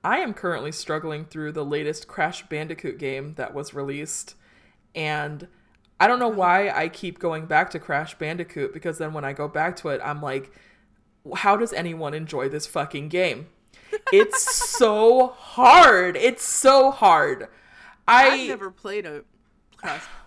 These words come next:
Speaker 2: Crash Bandicoot. I've never played one.
Speaker 1: I just, like, it's so fucking hard. Like, I bought, I bought the remastered ones, one, two, and three. I barely made it through those. I'm like, "I don't know how I did it when I was younger." It's,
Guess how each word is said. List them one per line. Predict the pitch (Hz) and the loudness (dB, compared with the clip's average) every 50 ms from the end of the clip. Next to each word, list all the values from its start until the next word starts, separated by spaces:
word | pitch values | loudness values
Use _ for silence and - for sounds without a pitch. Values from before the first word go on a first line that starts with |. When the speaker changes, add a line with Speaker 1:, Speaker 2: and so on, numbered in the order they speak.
| - - | -20 -14
Speaker 2:
Crash | - 226 175 170 175 - - | -8 -6 -6 -6 -8 -12 -18
Bandicoot. | - 160 151 143 151 - - 151 139 | -18 -18 -18 -18 -20 -20 -18 -18 -16
I've | 165 190 | -16 -16
never | 196 175 156 | -16 -18 -18
played | _ - 165 156 156 | _ -18 -18 -18 -18
one. | 156 143 143 151 147 _ _ _ _ _ _ _ _ _ _ - | -18 -20 -20 -20 _ _ _ _ _ _ _ _ _ _ _ -2
Speaker 1:
I | 233 254 | 0 0
just, | 269 294 294 277 294 | 0 0 -2 -4 -4
like, | 285 277 240 185 - _ _ _ _ - | -4 -4 -4 -6 -12 _ _ _ _ -6
it's | 262 285 269 - | -6 -6 -6 -6
so | - - 285 262 269 | -4 0 2 2 2
fucking | 269 269 247 240 240 233 208 208 | 2 -2 -4 -4 -4 -6 -10 -8
hard. | 202 220 226 - - - - - | -4 -2 -2 -2 -2 -4 -4 -2
Like, | 196 196 190 | -2 -2 0
I | - 214 226 | 0 0 0
bought, | 208 - 226 220 - - | 0 0 0 0 2 0
I | 220 220 | -2 -2
bought | 214 220 233 240 233 - | 0 0 -2 -2 -2 -2
the | 202 180 175 160 | -4 -4 -4 -4
remastered | 170 185 180 175 165 156 156 180 - - 208 202 208 | -6 -8 -8 -6 -4 -4 -4 -4 -6 -8 -10 -8 -8
ones, | 208 202 208 214 214 - - - | -8 -8 -8 -8 -10 -12 -14 -12
one, | 180 180 175 185 | -8 -8 -8 -8
two, | - 220 190 | -8 -8 -8
and | 175 175 175 | -8 -8 -10
three. | 175 170 165 165 175 208 - _ _ _ _ _ _ _ - | -10 -8 -8 -8 -10 -12 -14 _ _ _ _ _ _ _ -2
I | - 185 | -2 -2
barely | 190 156 - 190 202 233 240 226 180 175 | -2 2 2 4 6 6 6 6 4 2
made | 170 170 180 180 | 0 -2 -4 -4
it | - - | -6 -8
through | 170 165 | -8 -6
those. | 151 156 170 175 151 143 156 165 - - - _ _ _ _ _ - | -4 -2 -2 -2 -2 -2 -4 -6 -8 -12 -14 _ _ _ _ _ -2
I'm | 190 202 202 | 0 2 2
like, | 180 - - | 2 2 2
"I | 214 | 2
don't | 226 196 | 2 2
know | 175 180 | 0 -4
how | - - 180 180 190 226 220 180 | -4 0 4 6 6 6 6 4
I | 165 170 | 2 0
did | 170 175 170 | -2 -2 -2
it | 175 151 | -2 -2
when | 165 165 156 | -2 -4 -4
I | 147 | -6
was | 147 160 156 | -6 -6 -6
younger." | 160 165 180 170 160 151 160 170 - - _ _ _ _ _ _ _ _ - 349 370 | -4 -4 -4 -4 -4 -4 -6 -6 -8 -12 _ _ _ _ _ _ _ _ -6 -4 -2
It's, | 277 269 339 - 330 - 302 | -2 -2 -2 -4 -4 -4 -4